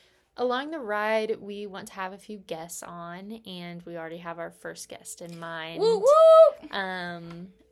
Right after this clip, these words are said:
Speaker 1: but, yeah, thanks for sticking around for this almost thirty-seven minute podcast. If you did, I don't know. If you did, um, come claim your prize at Holiday House. Um, it
Speaker 2: Text us before you come, please.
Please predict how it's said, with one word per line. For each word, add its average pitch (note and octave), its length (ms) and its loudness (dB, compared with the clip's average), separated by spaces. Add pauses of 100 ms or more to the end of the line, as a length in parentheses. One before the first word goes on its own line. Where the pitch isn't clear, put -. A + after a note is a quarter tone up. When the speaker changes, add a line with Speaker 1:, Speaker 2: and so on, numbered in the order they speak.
(140)
Speaker 1:
but, G3+ 680 -10 (680)
yeah, G#3+ 220 -16 (240)
thanks G#3+ 220 -10
for E4 100 -10
sticking B3 340 -10
around G#3 560 -10
for G3 120 -14
this - 580 -10 (680)
almost G3 420 -14
thirty-seven F#3 500 -14
minute F#3 220 -18
podcast. G3 1000 -16
If F#3+ 240 -20
you F#3 160 -16 (240)
did, F3 420 -8 (140)
I F3+ 160 -8
don't E3 180 -16
know. D#3+ 280 -18 (500)
If G#3+ 180 -8
you G#3+ 140 -10
did, F#3+ 520 -4
um, F3+ 400 -10
come G3+ 220 -14
claim G3+ 240 -12
your G#3 80 -12
prize G3+ 380 -12
at F3+ 240 -10
Holiday F#3+ 320 -10
House. A3+ 460 -14 (140)
Um, F3+ 480 -12 (140)
it G3 160 -12 (540)
Speaker 2:
Text B3+ 260 -10
us A3+ 140 -10
before G#3 240 -12
you F#3 80 -16
come, F3 240 -18
please. E3+ 420 -16